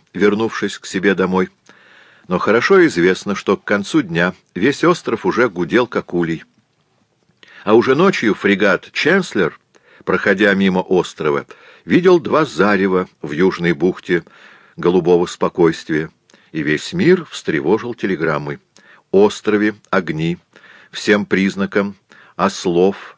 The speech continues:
эфиопов, снова праздник, Гатерас». Но почтенный капитан ошибся. Правда, огни были, но праздничного в них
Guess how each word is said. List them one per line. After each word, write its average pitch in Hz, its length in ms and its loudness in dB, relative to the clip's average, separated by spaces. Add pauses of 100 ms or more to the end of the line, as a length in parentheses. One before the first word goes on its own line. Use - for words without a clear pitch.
эфиопов, 95 840 0
снова 92 520 0
праздник, 80 720 -4 (320)
Гатерас». 82 760 -4 (1300)
Но 127 120 0
почтенный 147 640 0
капитан 120 480 0
ошибся. - 500 -6 (580)
Правда, 104 540 2 (500)
огни 110 360 0
были, 120 380 2 (520)
но 73 200 0
праздничного 98 880 0
в 73 60 -12
них 76 300 -8